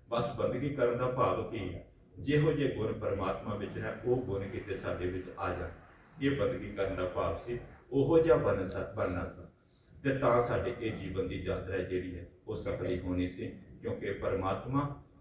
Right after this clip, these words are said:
ਉਹ ਬੇਅੰਤ ਗੁਣਾਂ ਦਾ ਮਾਲਕ ਹੈ। ਉੱਠਦੇ ਬੈਠਦੇ ਸੌਂਦੇ ਜਾਗਦੇ ਕੋਈ ਉਹਦਾ ਗੁਣ ਲੈ ਲੈਣਾ ਤੇ ਗੁਣ ਦੇ ਨਾਲ ਸਾਂਝ ਪਾਣੀ ਸ਼ੁਰੂ ਕਰ ਦੇਣੀ, ਸਹਿਜ ਸੁਭਾਏ ਉਹ ਗੁਣ ਸਾਡੇ ਜੀਵਨ ਚ ਆਉਣਾ ਸ਼ੁਰੂ ਹੋ ਜਾਏਗਾ। ਸਾਡਾ ਇਹ ਲੋਕ ਤੇ ਪਰਲੋਕ ਜਿਹੜਾ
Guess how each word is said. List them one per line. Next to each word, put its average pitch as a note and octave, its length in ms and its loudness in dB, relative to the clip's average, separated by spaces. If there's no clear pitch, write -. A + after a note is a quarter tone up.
ਉਹ D3 240 6
ਬੇਅੰਤ - 320 8
ਗੁਣਾਂ A2 360 0
ਦਾ G2 140 2
ਮਾਲਕ - 440 -2
ਹੈ। A#2+ 220 -2
ਉੱਠਦੇ A#2+ 360 2
ਬੈਠਦੇ F#2+ 400 -2
ਸੌਂਦੇ G2+ 420 -6
ਜਾਗਦੇ G2 460 -2
ਕੋਈ C3+ 360 2
ਉਹਦਾ A2+ 240 2
ਗੁਣ F#2 380 -2
ਲੈ F2+ 160 0
ਲੈਣਾ G2+ 360 -2
ਤੇ B2+ 120 2
ਗੁਣ B2+ 240 4
ਦੇ - 100 6
ਨਾਲ - 200 4
ਸਾਂਝ G#2 380 -4
ਪਾਣੀ F#2+ 280 -2
ਸ਼ੁਰੂ F#2 220 -6
ਕਰ - 260 -4
ਦੇਣੀ, F#2 280 -2
ਸਹਿਜ D3 320 4
ਸੁਭਾਏ G#2 400 0
ਉਹ - 100 0
ਗੁਣ G2 260 -4
ਸਾਡੇ F#2 360 -2
ਜੀਵਨ F2+ 260 -4
ਚ - 220 -10
ਆਉਣਾ F2+ 220 -6
ਸ਼ੁਰੂ F#2 260 -8
ਹੋ F2 140 -4
ਜਾਏਗਾ। F2 480 -2
ਸਾਡਾ G2 460 2
ਇਹ F#2 240 -2
ਲੋਕ G#2 300 4
ਤੇ G#2 160 -2
ਪਰਲੋਕ F#2+ 540 2
ਜਿਹੜਾ E2+ 320 -2